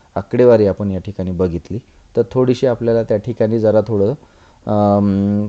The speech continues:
कम-, कमी असलेली वाटेल. पंधरावा क्रमांक महाराष्ट्राचा आहे देशामध्ये. सहा पॉइंट नव्याण्णव टक्केच गरिबी या ठिकाणी, बहुआयामी गरिबी निर्देशांक या ठिकाणी कमी झालेला आहे. तर, अ,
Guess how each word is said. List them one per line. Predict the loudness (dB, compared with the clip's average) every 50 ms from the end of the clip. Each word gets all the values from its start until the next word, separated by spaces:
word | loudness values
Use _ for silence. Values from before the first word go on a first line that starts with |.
| 0 2
कम-, | 2 2 2 -2 -4 0
कमी | 0 2 2 2 0 -2 -2
असलेली | -2 -4 -4 -4 -2 -2 0 0 0
वाटेल. | 0 0 0 0 -2 -4 -6 -6 -8 _ _ _ _ _ _ -2
पंधरावा | 0 0 2 4 4 4 4 4 2 0
क्रमांक | 0 0 -2 0 0 -2 -4 -4 -4 -4
महाराष्ट्राचा | -4 -2 -2 -2 -4 -6 -8 -10 -6 -6 -6 -4 -2 -4
आहे | -2 -2 -4 -4
देशामध्ये. | -4 -4 -6 -6 -6 -8 -6 -6 -6 -4 -2 -4 -4 -6 -10 -20 _ _ -20 -20 -20 -20 -14 -6 -2
सहा | -2 -2 0 -2 -4
पॉइंट | -6 -6 -6 -6 -6 -6 -6 -6
नव्याण्णव | -4 -4 -4 -4 -2 -4 -4 -4 -4 -4 -6 -4 -6
टक्केच | -6 -8 -6 -2 0 0 0 0 -4 -16 _ -8 -6 -2 0
गरिबी | 2 2 2 2 0 -2 -4 -8 -10 -8
या | -6 -6 -6
ठिकाणी, | -4 -6 -10 -8 -8 -8 -8 -8
बहुआयामी | -6 -6 -4 -4 -4 -6 -6 -6 -6 -4 -4 -4 -4 -6 -6
गरिबी | -4 -6 -4 -4 -4 -4 -4
निर्देशांक | -4 -4 -6 -6 -6 -8 -8 -8 -8 -8 -8 -8
या | -8 -8 -8
ठिकाणी | -10 -12 -12 -12 -12 -12 -12 -10
कमी | -10 -8 -8 -8
झालेला | -8 -8 -10 -10 -8 -4 -4 -4 -4 -6 -12 _ _ _ _ _ _ _ _ _ -6
आहे. | -4 -4 -4 -4 -8 -12 -16 _ _ _ _ _ _ -4
तर, | -4 -2 -2 0 0 0 0 -2
अ, | -4